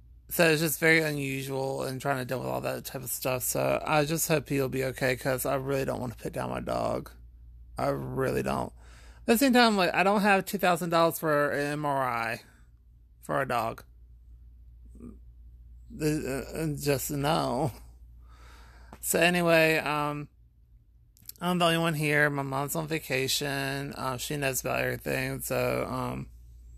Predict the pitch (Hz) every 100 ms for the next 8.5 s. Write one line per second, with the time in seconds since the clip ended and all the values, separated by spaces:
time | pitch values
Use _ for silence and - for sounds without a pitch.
0 | - - - 147 135 123 120 123 120 -
1 | - - - - - - - - - -
2 | - - - - - - 135 123 127 -
3 | 196 - 226 - - - _ 196 190 -
4 | - - 165 151 135 - 123 - - -
5 | - 185 - 190 - - - - - 147
6 | - - 208 190 254 285 233 220 202 185
7 | 170 147 151 156 160 139 127 135 127 123
8 | 110 - 139 104